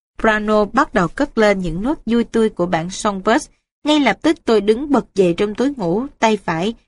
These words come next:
đắm sầm sập vào vết sẹo trắng nhỏ trên lông mày phải, cố ngăn tiếng nhạc dừng lại. Nhưng hông của Kennedy cứ đung đưa trước ngay mắt tôi. Tôi hét lên theo từng cơn co giật.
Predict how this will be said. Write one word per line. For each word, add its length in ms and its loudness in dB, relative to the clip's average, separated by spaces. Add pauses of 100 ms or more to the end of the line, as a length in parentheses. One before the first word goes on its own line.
(160)
đắm 360 -4
sầm 320 -2
sập 300 -4
vào 220 2
vết 140 2
sẹo 240 -4
trắng 260 -4
nhỏ 260 -4
trên 140 0
lông 200 -2
mày 160 0
phải, 380 -4 (400)
cố 300 0
ngăn 240 -4
tiếng 240 -4
nhạc 240 -6
dừng 200 -4
lại. 260 -4 (680)
Nhưng 280 0
hông 480 -4
của 360 -2
Kennedy 520 0
cứ 160 0
đung 220 -2
đưa 160 2
trước 320 -2
ngay 100 -2
mắt 240 -4
tôi. 320 0 (500)
Tôi 280 2
hét 220 -6
lên 180 2
theo 160 2
từng 180 -2
cơn 220 -4
co 140 -2
giật. 300 -2